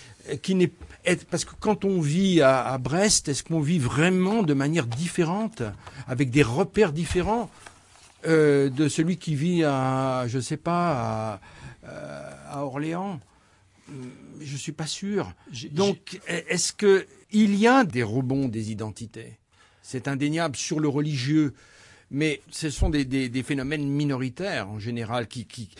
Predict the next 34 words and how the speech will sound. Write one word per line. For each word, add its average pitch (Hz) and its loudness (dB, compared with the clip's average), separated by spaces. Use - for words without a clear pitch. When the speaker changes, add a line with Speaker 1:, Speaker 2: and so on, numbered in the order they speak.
Speaker 1:
qui 143 -6
secrètent 185 2
des 127 -2
phénomènes 117 -6
de 107 -2
violence 208 -2
qui 135 -10
peuvent 147 2
aller 135 0
très - 4
loin. 240 6
Mais 185 0
il 156 -8
y 185 -4
a, - -12
il 185 0
me 220 2
semble 233 -6
quand 185 -6
même 214 -6
que 170 -12
cette - -6
culture, 180 -4
que 147 -4
cette 143 -8
culture 165 -8
monde, 208 -2
elle 147 -4
travaille 185 -4
à 120 -4
déstabiliser, 156 -2
elle, 120 -2
elle 139 0
érode 156 0